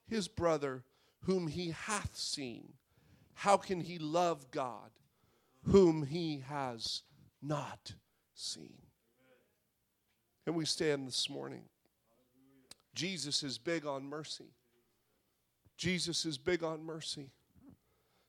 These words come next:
The woman caught in the act of adultery, brought before Jesus by the same group of men that, that accused him for eating with the wrong crowd, throws the woman down at his feet and says, "Lord,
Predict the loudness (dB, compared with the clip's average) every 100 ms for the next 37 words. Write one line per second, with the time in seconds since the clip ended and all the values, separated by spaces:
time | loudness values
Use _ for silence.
0 | 2 6 8 8 8 4 -2 -12 -20 _
1 | _ _ _ 0 4 6 4 2 2 2
2 | 2 -2 -6 -6 -2 -4 -4 -12 -14 -18
3 | _ _ _ _ _ _ _ -20 -2 8
4 | 8 8 0 2 4 4 2 -2 -2 -2
5 | -4 0 4 4 4 2 4 4 4 0
6 | -6 -6 -6 0 2 4 4 2 0 -10
7 | -4 2 2 2 -6 -8 -4 -2 -2 0
8 | 0 0 -4 -4 -2 0 0 -2 -2 -2
9 | 0 0 -4 -6 -6 -6 -10 _ _ _
10 | _ _ _ _ _ _ _ 4 10 12
11 | 12 12 4 2 4 6 4 6 10 10
12 | 8 6 4 2 0 0 0 0 0 0
13 | 4 12 12 12